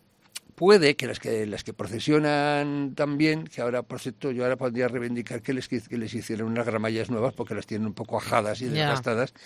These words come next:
Speaker 1: Pero bueno, eso es, eh, eh, eso es de mi tintero, ¿no? Eso es de mi tintero. Bueno,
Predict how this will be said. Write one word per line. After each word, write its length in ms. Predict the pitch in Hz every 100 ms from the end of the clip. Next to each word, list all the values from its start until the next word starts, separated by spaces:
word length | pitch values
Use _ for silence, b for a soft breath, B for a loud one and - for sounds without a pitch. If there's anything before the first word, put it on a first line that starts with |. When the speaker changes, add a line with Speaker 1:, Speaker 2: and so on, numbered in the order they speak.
| B B B
Speaker 1:
Pero 200 | - 131
bueno, 240 | 143 156 113 B -
eso 220 | - 170
es, 160 | - -
eh, 160 | 143 151
eh, 280 | 143 143 -
eso 220 | - 143 190
es 60 |
de 80 | 175
mi 140 | 165 147
tintero, 560 | 139 131 143 143 98
¿no? 160 | 113 156
Eso 160 | -
es 60 | 147
de 40 |
mi 140 | 135 113
tintero. 480 | 98 87 92 80 - B B B B B
Bueno, 240 | 190 180